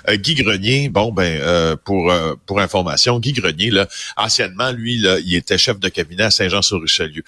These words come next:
à la municipalité de Saint-Jean-sur-Richelieu. Il a même cumulé les deux emplois en même temps, un certain moment. Intéressant. Deux, euh,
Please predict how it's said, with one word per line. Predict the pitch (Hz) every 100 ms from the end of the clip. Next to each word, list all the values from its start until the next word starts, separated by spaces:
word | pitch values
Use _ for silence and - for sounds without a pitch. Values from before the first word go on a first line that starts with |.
| - - -
à | 78 82
la | 80
municipalité | 80 82 - 78 123
de | 113
Saint-Jean-sur-Richelieu. | 90 87 95 104 85 - 98
Il | 147
a |
même | 113 135 127
cumulé | 127 123 123 143
les | 101
deux | 123 123
emplois | 110 87 117 110
en |
même | 98 85
temps, | - 107
un | 104
certain | - - 113
moment. | 101 85 92 135 _ 98
Intéressant. | 92 95 87 - - - - - -
Deux, | 90 147 170 147 - - -
euh, | 107 107